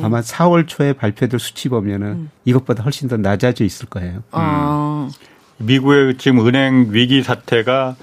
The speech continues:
Speaker 3: 경기 침체를 가속화시키는 촉매제 역할을 했다.
Speaker 1: 예, 그렇습니다.
Speaker 3: 아.
Speaker 1: 원래 침체에 빠질 거라 예상했는데
Speaker 3: 그렇지. 예, 예.
Speaker 1: 이게 좀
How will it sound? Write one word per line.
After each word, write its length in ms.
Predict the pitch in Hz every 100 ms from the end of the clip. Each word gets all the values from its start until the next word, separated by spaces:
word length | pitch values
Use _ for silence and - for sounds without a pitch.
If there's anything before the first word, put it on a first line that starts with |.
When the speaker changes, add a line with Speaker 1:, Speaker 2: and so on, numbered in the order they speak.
| - - - _ - _ _
Speaker 3:
경기 280 | - 123 135
침체를 420 | 135 127 127 127
가속화시키는 760 | - 113 135 - 127 - 123 104
촉매제 460 | - 208 208 165
역할을 440 | 143 - 123 110 92
했다. 500 | 107 - 101 80 - -
Speaker 1:
예, 220 | 120 113
그렇습니다. 480 | - 120 - 104 101
Speaker 3:
아. 20 |
Speaker 1:
원래 360 | 110 135 151 151
침체에 460 | - 185 175 170 156
빠질 300 | 151 147 143
거라 220 | 131 110
예상했는데 640 | 113 120 107 104 95 95
Speaker 3:
그렇지. 180 | 110 107
예, 80 | 92
예. 380 | 87 85 78 101
Speaker 1:
이게 260 | 117 135 135
좀 240 | - 147